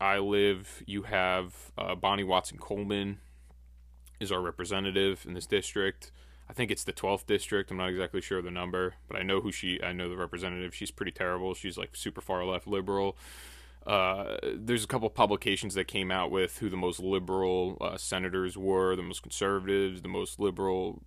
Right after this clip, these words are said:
House of Representatives, and she's, like, top five, uh, in, in far left, uh, in her voting record. She voted for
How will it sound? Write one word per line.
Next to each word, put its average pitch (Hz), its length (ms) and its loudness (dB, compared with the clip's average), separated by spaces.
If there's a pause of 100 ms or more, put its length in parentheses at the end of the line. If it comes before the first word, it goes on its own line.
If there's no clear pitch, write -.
House 98 200 -2
of 98 60 -6
Representatives, 92 640 -2
and 92 80 -12
she's, 110 180 -2
like, 92 140 -2
top 85 200 -2
five, 90 380 -2 (240)
uh, - 300 -8 (1120)
in, 90 520 -2 (420)
in 95 180 -4
far 95 400 2
left, 95 680 0 (600)
uh, - 220 -12
in 95 160 -6
her 107 120 -2
voting 92 380 0
record. 87 440 -4 (1120)
She - 160 0
voted 107 340 4
for 98 380 2